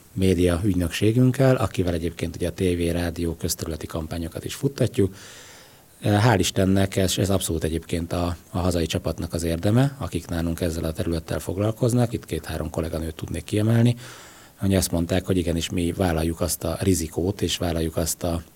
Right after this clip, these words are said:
szakmai kihívást, hogy meg fogjuk ezt csinálni itthon. És akkor így jött a Tamásék felé a kérés. Egyébként azt sem titok, hogy a több, több, ö, különböző lehetőségről beszéltünk, hogy nézzük meg, hogy mi van akkor, hogyha ezt mi saját magunk csináljuk meg.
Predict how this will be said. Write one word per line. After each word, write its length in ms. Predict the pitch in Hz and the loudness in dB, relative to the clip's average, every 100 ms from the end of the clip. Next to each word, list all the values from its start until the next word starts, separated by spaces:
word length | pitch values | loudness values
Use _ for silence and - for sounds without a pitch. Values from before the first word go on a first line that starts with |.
| - - _ _ _ - - | -20 -20 _ _ _ -18 -4
szakmai 720 | - 95 - 87 85 85 87 - - | 2 2 2 -2 0 -2 -6 -10 0
kihívást, 680 | 104 87 85 90 120 - | 0 2 0 2 2 0
hogy 260 | - 95 90 - - - 76 - - - | 0 0 0 -10 -18 -12 -12 -12 -16 -4
meg 160 | 95 | -2
fogjuk 280 | - 82 73 | -2 -6 -4
ezt 120 | 78 | -6
csinálni 360 | - 80 73 - | -4 -6 -6 -8
itthon. 320 | 76 - 73 - - - - - - | -10 -10 -12 -12 -18 -18 -18 -20 -6
És 140 | - 104 | 0 2
akkor 180 | - 110 | 6 6
így 160 | 92 | 6
jött 240 | 87 - 92 | 4 2 0
a 200 | 87 82 - 98 | 0 -2 -6 0
Tamásék 440 | 92 82 - 85 | 0 2 0 -2
felé 240 | 92 80 | -2 -2
a 60 | 73 | -2
kérés. 580 | - 127 175 151 - - - - | 2 2 4 2 0 -6 -16 -6
Egyébként 440 | 98 92 - 90 98 | 0 2 2 0 2
azt 120 | 90 | 0
sem 140 | 90 | 0
titok, 240 | 85 87 87 | 0 -2 0
hogy 120 | 85 | 0
a 40 | |
több, 180 | 82 85 - | 0 -2 -4
több, 240 | - 90 85 | -2 0 0
ö, 200 | 85 85 80 | -2 -2 -4
különböző 440 | - 82 82 82 82 | -4 -2 -2 -2 -2
lehetőségről 640 | 82 80 82 - 85 82 | -2 -4 -6 -4 -4 -4
beszéltünk, 580 | 90 127 123 110 104 98 - - - | -2 0 0 0 0 -2 -8 -18 2
hogy 100 | 127 | 6
nézzük 400 | 127 87 85 82 | 8 6 2 -2
meg, 160 | 82 | -2
hogy 80 | 90 | 0
mi 80 | 87 | 0
van 120 | 80 | 0
akkor, 200 | 78 82 | -2 -4
hogyha 140 | 80 85 | -4 -4
ezt 100 | 92 | -2
mi 60 | |
saját 320 | 85 82 71 | -2 -2 -4
magunk 260 | 85 78 80 | -8 -8 -8
csináljuk 480 | - 82 80 78 80 | -6 -6 -6 -8 -8
meg. 240 | 82 82 | -12 -12